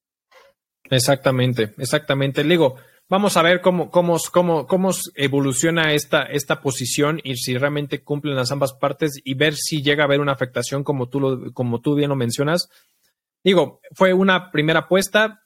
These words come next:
Vas-, el mismo Rogelio puso que era un tema de este, eh, que iba a ser justamente, eh,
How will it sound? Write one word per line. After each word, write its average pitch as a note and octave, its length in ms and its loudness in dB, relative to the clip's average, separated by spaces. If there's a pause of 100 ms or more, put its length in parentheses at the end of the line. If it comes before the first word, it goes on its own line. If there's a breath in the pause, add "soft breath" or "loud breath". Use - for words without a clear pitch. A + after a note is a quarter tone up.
Vas-, E3 300 0 (240)
el E3 140 2
mismo F3+ 220 4
Rogelio E3 460 2
puso E3+ 260 0
que D#3+ 100 0
era D#3 120 4
un D#3 100 0
tema D#3 420 0
de B2+ 280 0
este, A#2+ 460 -2 (960)
eh, B2 480 -2
que C#3 100 -2
iba D3+ 120 2
a C#3+ 40 -2
ser C#3 180 0
justamente, C#3+ 840 -2 (480 soft breath)
eh, A#2 520 -2